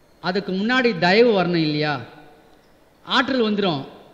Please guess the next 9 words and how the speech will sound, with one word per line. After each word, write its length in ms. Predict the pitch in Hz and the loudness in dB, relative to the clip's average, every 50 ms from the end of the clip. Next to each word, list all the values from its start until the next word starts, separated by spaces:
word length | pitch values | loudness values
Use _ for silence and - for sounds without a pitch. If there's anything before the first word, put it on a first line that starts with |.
| - - 165 | -18 -10 -6
தயவு 280 | 165 196 233 269 277 269 254 | -2 0 2 2 2 0 -2
இல்லைனாக்கா, 380 | 240 233 233 226 - 240 240 247 254 247 - - - - - - - - - | -2 -4 -4 -4 -4 -4 -4 -4 -4 -6 -12 -18 -20 -20 -20 -20 -20 -16 -14
அப்ப 180 | 185 185 220 | -10 -8 -6
அந்த 120 | 208 196 196 | -4 -2 -2
ஆற்றல்னால 560 | 214 254 254 233 233 233 240 247 254 247 247 | -2 -2 -2 -2 -4 -2 -2 0 0 0 0
கெடுதி 240 | 233 240 262 269 247 | 0 0 2 2 0
தானே 180 | 254 247 240 | 0 0 0
உண்டாகும் 360 | 220 208 202 208 202 196 180 | 0 0 0 0 0 0 -2
மக்களுக்கு. 560 | 180 180 - - 202 185 - 170 160 127 - | -4 -4 -4 -2 -2 -2 -4 -4 -8 -8 -10